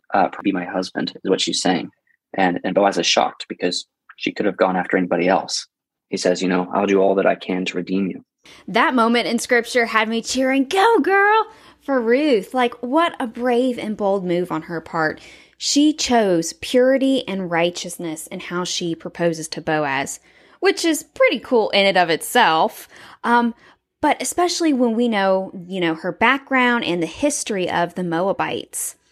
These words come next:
Speaker 2: They both had a choice, and yet they both chose to honor God. We can view Boaz as a type of Christ and Ruth as a portrayal of the church.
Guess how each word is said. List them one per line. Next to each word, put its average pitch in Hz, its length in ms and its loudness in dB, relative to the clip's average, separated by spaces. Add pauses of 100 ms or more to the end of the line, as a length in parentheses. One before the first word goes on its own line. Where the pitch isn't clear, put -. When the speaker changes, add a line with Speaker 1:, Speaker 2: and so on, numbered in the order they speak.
(440)
Speaker 2:
They 240 120 4
both 226 300 2
had 277 200 2
a 233 40 2 (180)
choice, 190 560 0
and 208 140 -6
yet 208 240 -4
they 240 120 2
both 247 440 0
chose 269 500 0
to 262 100 0
honor 208 300 -2
God. 165 500 -2 (560)
We 254 180 4
can 302 240 4
view 208 460 2
Boaz 190 640 4
as 190 240 -6
a 185 120 -8
type 233 360 -2
of 190 180 -6
Christ 170 580 -2 (400)
and 208 300 0
Ruth 269 420 4 (120)
as 208 400 0
a 185 180 0
portrayal 196 640 0
of 170 120 -2
the 165 80 2
church. - 680 0